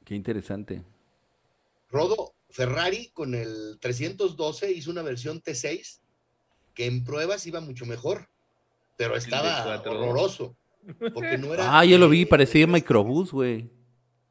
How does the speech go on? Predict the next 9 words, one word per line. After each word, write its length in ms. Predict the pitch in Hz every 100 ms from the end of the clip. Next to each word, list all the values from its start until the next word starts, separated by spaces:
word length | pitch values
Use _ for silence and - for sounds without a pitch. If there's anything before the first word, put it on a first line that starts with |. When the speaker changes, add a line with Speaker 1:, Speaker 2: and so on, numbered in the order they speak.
| _ _ _ _ _ _
Speaker 2:
Sí, 120 | 135
o 60 | 156
sea, 120 | 170
era 200 | 190 160
doble 340 | 139 170 190 180
llanta 380 | 160 170 175
como 200 | 165 135
si 120 | 123 120
fuera 640 | 147 165 143 117 104 92